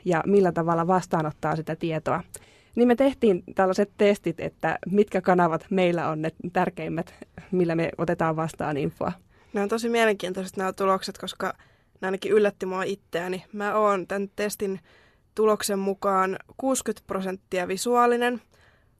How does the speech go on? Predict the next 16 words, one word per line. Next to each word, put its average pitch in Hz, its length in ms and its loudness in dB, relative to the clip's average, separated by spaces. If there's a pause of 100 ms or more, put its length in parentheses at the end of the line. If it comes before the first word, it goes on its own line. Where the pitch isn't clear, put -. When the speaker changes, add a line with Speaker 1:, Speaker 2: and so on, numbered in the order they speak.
Speaker 2:
kolmekymmentä 214 360 0
prosenttia 185 520 -2
kinesteettinen 185 840 -2
ja 180 80 -4
sitten 185 240 -8
loput 185 280 -4
kymmenen 180 360 -4
prosenttia 185 520 -4
auditiivinen. 185 800 -4 (680)
Ja 196 60 -8
mä 196 100 0
en 202 60 -2
todellakaan 202 420 0
ajatellut, 185 480 -2
että 180 140 -12
tää 180 360 0